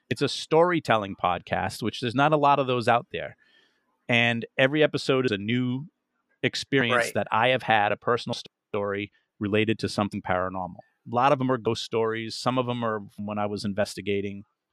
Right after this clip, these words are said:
Speaker 1: Some of 'em are just personal stories. And, um, they're short. They're fifteen to twenty-five minutes. They're not very long, per-, perfect for a car ride or something. Um, and they're spooky, not scary. The kids can listen.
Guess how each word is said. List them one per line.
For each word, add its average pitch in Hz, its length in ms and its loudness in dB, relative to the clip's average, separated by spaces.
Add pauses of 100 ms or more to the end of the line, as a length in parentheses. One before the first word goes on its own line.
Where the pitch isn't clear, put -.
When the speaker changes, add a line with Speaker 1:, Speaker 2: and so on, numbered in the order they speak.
Speaker 1:
Some 104 220 -4
of 104 60 -8
'em 101 120 -8
are 101 80 -4
just 98 220 -10
personal 104 400 -6
stories. 92 520 -10 (640)
And, 95 520 -12 (180)
um, 92 280 -12
they're 139 120 0
short. 180 400 2
They're 123 260 -4
fifteen 139 720 -2
to 117 120 -2
twenty-five 110 540 0
minutes. 104 520 -8
They're 101 120 -6
not 104 180 -2
very 107 180 0
long, 101 360 -8 (100)
per-, - 320 -6
perfect - 220 -10
for 107 100 -2
a 98 60 -4
car 101 360 0
ride 101 240 -2
or 101 60 -6
something. 101 520 -10 (720)
Um, 90 340 -8 (180)
and 101 420 -10
they're 113 120 -2
spooky, 151 460 0
not 143 200 0
scary. 135 400 0
The 120 100 0
kids 131 280 0
can 120 180 -4
listen. 117 560 -10